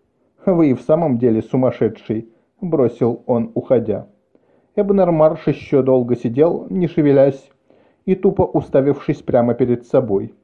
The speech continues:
Еда его оставалась нетронутой – а на лице застыло каменное выражение. Наконец к нему подошёл смущённый официант. «Что-то не так с уткой, капитан?»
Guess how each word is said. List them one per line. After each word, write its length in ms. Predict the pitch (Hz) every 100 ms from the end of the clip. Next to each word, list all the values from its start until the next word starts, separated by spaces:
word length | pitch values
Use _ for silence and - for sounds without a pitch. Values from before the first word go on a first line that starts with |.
| _ _ _ -
Еда 260 | 180 196
его 240 | 175 117 120
оставалась 560 | 113 131 123 123 123
нетронутой – 760 | 139 123 - 180 170 165 156 156 _ _ _
а 140 | - 220
на 80 |
лице 360 | 196 165 - 165
застыло 520 | 143 139 - 131 127
каменное 640 | - 123 117 113 110 110 110
выражение. 760 | 113 117 113 107 95 101 - - -
Наконец 540 | 175 175 151 156 165
к 60 | -
нему 240 | 135 147
подошёл 420 | 143 117 120 143
смущённый 760 | 135 131 117 - - 110 110 113
официант. 580 | 117 - - 101 92 - _ _ _ _ _ _ _
«Что-то 300 | - 151 139
не 120 | 139
так 200 | 139 135
с 100 | -
уткой, 380 | 190 - 233 226
капитан?» 640 | 226 202 208 202 190 185